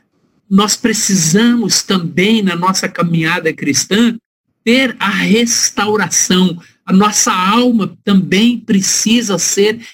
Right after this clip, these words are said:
restaurada. Não apenas o nosso físico, vez ou outra, precisa dos cuidados médicos, mas a nossa alma também precisa de ser tocada pelo Senhor, precisa ser restaurada.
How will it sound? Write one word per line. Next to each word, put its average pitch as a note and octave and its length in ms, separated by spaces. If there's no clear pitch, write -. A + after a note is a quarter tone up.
restaurada. E3 960
Não B3+ 140
apenas A#3 440
o G#3+ 80
nosso G3+ 340
físico, F3 960
vez G3 280
ou G3 100
outra, G3 260
precisa F#3+ 640
dos F#3+ 220
cuidados E3 720
médicos, D#3+ 840
mas E3+ 160
a F3+ 60
nossa F3 340
alma E3 400
também D#3+ 400
precisa D#3 760
de D#3+ 80
ser D#3 360
tocada D#3 640
pelo C#3+ 260
Senhor, C#3+ 480
precisa C3+ 500
ser C#3 380
restaurada. D3+ 840